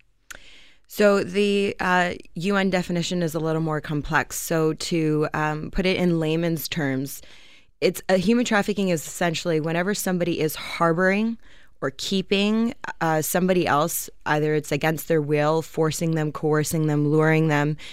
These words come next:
for the purpose of exploitation to, um, make money from them, or for sexual purposes, which is oftentimes translating to sexual exploitation. So when somebody is being taken, whether it's domestically, like,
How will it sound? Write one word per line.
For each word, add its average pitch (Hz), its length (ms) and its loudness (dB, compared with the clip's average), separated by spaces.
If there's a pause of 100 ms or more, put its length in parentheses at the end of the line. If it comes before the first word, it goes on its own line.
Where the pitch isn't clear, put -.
(220)
for 190 160 6
the 185 80 4
purpose 202 380 2
of 180 260 4
exploitation 170 1000 0
to, 160 600 4 (380)
um, 147 460 2 (420)
make 165 340 2
money 156 240 2
from 127 240 -2
them, 92 240 -4 (540)
or 170 280 6
for 165 280 6
sexual 156 400 2
purposes, 170 640 0
which 160 200 -2
is 151 120 -2
oftentimes 143 720 0
translating 143 580 -2
to 139 380 -4
sexual 143 420 -2
exploitation. - 760 -6 (480)
So 165 360 6
when 165 280 4
somebody 202 460 6
is 165 180 4
being 165 400 2 (260)
taken, 190 440 2
whether 170 260 6
it's 151 260 2
domestically, 185 800 2
like, 151 260 0